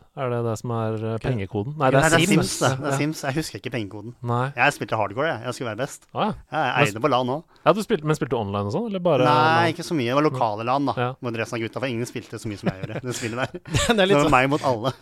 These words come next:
Speaker 2: det er liksom han, du er den moderne versjonen av han som var god på skøyter i nærmiljøet på Kongsvinger.
Speaker 3: <laughs> Bare Age of Empires.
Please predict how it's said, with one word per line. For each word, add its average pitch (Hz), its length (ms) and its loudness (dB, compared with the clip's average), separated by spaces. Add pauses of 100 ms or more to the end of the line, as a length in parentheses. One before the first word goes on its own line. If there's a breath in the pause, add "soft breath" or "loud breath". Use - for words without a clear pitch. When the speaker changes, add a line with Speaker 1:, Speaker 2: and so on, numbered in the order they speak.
(100)
Speaker 2:
det 139 60 -6
er 170 140 0
liksom 165 100 -2
han, 170 380 2
du 139 160 2
er 165 80 4
den 165 140 0
moderne 139 380 2
versjonen 135 460 -4
av 131 120 -4
han 131 160 -2
som 139 120 -4
var 139 80 2
god 131 160 0
på 175 100 2
skøyter 165 480 -2
i 165 60 0
nærmiljøet 147 480 2
på 165 160 2
Kongsvinger. 233 480 8
Speaker 3:
<laughs> 202 540 0
Bare 143 240 2
Age - 140 -4
of 113 120 -2
Empires. 113 400 -8